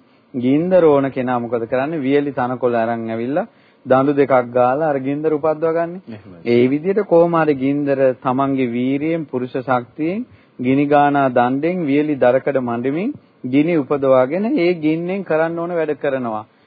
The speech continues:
Speaker 1: එක්ක උයනවා, වතුර උණු කරනවා.
Speaker 2: එහෙමයි.
Speaker 1: අර මහා ගින්දර නිවුණා කියලා ගින්දරෙන් වැඩ නැති වෙන්නේ නැහැ.
Speaker 2: එහෙමයි.
Speaker 1: එසේ වීනම් මහරජාණෙනි, නොයිවසන්නහුට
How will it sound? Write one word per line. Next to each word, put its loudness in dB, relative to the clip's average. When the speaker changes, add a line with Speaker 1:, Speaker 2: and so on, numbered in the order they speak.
Speaker 1:
එක්ක -4
උයනවා, 2
වතුර 0
උණු -4
කරනවා. -6
Speaker 2:
එහෙමයි. -18
Speaker 1:
අර 2
මහා 4
ගින්දර -2
නිවුණා -2
කියලා -4
ගින්දරෙන් 0
වැඩ -2
නැති -6
වෙන්නේ -6
නැහැ. -20
Speaker 2:
එහෙමයි. -20
Speaker 1:
එසේ 2
වීනම් 2
මහරජාණෙනි, 0
නොයිවසන්නහුට 2